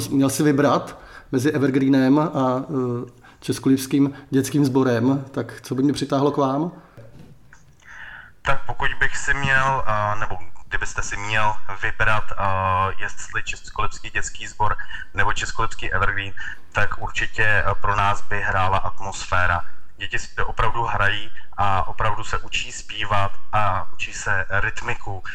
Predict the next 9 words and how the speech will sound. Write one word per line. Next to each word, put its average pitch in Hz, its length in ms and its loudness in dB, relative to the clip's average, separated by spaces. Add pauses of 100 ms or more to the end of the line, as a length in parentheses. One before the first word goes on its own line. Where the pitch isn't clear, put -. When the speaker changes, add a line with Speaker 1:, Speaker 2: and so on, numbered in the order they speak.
(140)
Speaker 2:
eh, 95 360 0
zábavnou 101 500 2
formou. 90 440 0 (260)
Děti 104 240 -4
se - 180 0
smějí, 110 760 0
baví 95 260 2
se, - 240 2
eh, - 580 2